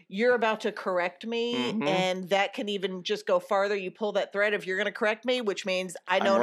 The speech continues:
Speaker 2: wrong.
Speaker 1: I don't know how to tell stories.
Speaker 2: Yep.
Speaker 1: I'm wrong. I'm gonna mess it up anyway, so forget it. I won't even do it. Go
Speaker 2: Yeah,
Speaker 1: ahead.
Speaker 2: if you're sitting over there just judging me
Speaker 1: Yes.
Speaker 2: and waiting for me to make this mistake.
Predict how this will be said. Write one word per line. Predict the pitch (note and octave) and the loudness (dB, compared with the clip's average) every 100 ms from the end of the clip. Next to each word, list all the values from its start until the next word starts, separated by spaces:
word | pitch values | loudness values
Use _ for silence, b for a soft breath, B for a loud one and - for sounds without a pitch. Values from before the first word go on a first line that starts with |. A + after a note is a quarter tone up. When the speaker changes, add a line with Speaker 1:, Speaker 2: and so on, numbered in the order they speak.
| A#2+ | 8
Speaker 2:
wrong. | B2+ C3+ | 8 6
Speaker 1:
I | G3+ | 4
don't | G3+ | 2
know | G3 | 2
how | F#3+ | 0
to | F3 | -2
tell | G3+ G#3 | -2 -2
stories. | - A#3+ A#3 A#3 | 0 2 2 0
Speaker 2:
Yep. | - A#2 F3 | 0 2 4
Speaker 1:
I'm | F#3+ | 4
wrong. | F#3+ G#3 G#3+ | 4 4 2
I'm | F#3 | 0
gonna | F#3 F#3+ | 0 2
mess | G3 G3 | 0 0
it | G3+ | -2
up | G3 | 0
anyway, | G3+ A3 A#3 A#3 | 0 0 2 2
so | A3+ F3+ | 0 -2
forget | F#3 F#3 G#3+ | -2 -2 0
it. | A3+ | 0
I | - | 0
won't | F#3+ F#3+ | 2 2
even | F#3+ F#3 | 0 -4
do | F#3 A3+ | 0 2
it. | A#3+ - F#3 | 2 -2 0
Go | G3 F#3+ | 2 4
Speaker 2:
Yeah, | |
Speaker 1:
ahead. | A3 G#2 G#2+ | 2 2 2
Speaker 2:
if | |
you're | A#2+ | 0
sitting | A#2 C#3 B2 | -2 0 2
over | A#2+ | 2
there | B2 | 0
just | A#2 B2 | 0 -2
judging | - A#2+ G#2+ A3+ | 0 2 4 4
me | |
Speaker 1:
Yes. | A#3+ G#3+ C3 | 6 4 4
Speaker 2:
and | A2+ | 2
waiting | B2 C3+ | 0 0
for | A#2+ | -2
me | C3+ | -2
to | C3+ | 2
make | C#3 C3 | 2 0
this | C#3+ | -2
mistake. | D3 C#3 - C#3+ - | -6 -2 4 4 4